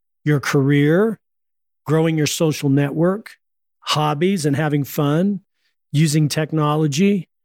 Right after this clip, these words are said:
your involvement with causes and philanthropy, religion and spirituality,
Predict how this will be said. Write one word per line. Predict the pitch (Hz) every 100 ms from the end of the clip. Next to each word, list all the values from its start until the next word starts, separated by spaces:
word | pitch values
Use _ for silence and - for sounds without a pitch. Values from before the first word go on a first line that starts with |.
| _ _ _ _ _
your | 147 156
involvement | 147 147 156 156 151
with | 160 -
causes | - 151 151 147 160
and | 156 139
philanthropy, | 131 127 131 139 170 170 202 208 165
religion | 139 147 139 160 143 190
and | 175 135
spirituality, | - 151 147 139 135 117 131 156 160 190 196